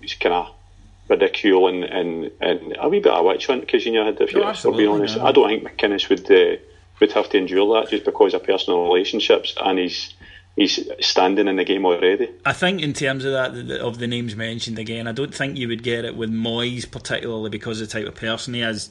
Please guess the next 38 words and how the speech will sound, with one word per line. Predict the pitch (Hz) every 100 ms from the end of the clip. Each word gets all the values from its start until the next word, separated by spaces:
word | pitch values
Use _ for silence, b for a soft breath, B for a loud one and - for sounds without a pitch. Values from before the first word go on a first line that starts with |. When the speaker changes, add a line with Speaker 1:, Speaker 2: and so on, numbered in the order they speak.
| -
Speaker 2:
Alex | 123 120 -
Neil | 117 117
the | 110
same. | 110 117 120 127 - - _ _ _ -
Uh, | 101 104 104
I | 107
don't | 120 117
think | - 113 104
they | 110
would | 113 120
get | 123 117
it. | 110 B B B -
Pardew, | 151 160 175 185 170 131 104 104 b b b b _
I | -
think | - 139 127
we | 120
all | 117 113
know, | 113 113
would | 113 117 117
at | 113
one | 113 117
point, | 117 123 117 113 - - -
you | 120
know, | 107 98 - _ _ _ -
try | 123 113
and | 113
have | 117 110
it | 113
off | 113 113 123 -
with | 113 104
a | 101
waitress | 113 113 127 -
at | 113
the | 113
Alea | 110 113 110
Casino | - - 123 127 131 127
one | 123
night | 127 117 123